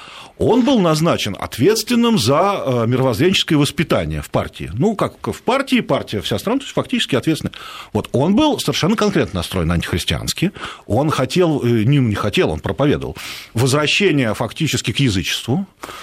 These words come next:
к древнегерманским, вот этим все, вот древнегерманские вот эти вот,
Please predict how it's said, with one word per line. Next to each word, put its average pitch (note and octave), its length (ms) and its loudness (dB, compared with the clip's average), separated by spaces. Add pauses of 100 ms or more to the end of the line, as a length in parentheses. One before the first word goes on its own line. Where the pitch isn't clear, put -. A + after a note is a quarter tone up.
к A2 40 -8
древнегерманским, C3 1000 2
вот B2 160 0
этим F#2+ 160 -4
все, D#2+ 260 -2
вот E2+ 120 -4
древнегерманские G2+ 800 0
вот D2+ 140 -10
эти - 120 -12
вот, E3+ 220 -2